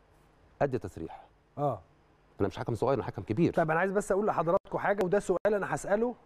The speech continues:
Speaker 2: مش أ-، مش أنا اللي هجاوب عليه ولا كابتن ناصر، ولكن هو سؤال وهخليه يبقى في ذهن حضراتكم كده لغاية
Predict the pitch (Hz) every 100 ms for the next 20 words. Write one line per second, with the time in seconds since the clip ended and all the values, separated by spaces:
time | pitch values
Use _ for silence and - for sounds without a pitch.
0 | _ - 147 - 190 147 196 196 147 156
1 | 190 165 190 165 190 - 170 214 233 214
2 | - - - 139 214 254 240 - - _
3 | - 160 151 175 196 262 269 208 - _
4 | - 143 160 185 185 233 254 214 180 151
5 | 196 220 185 160 165 226 - 170 220 214
6 | 175 208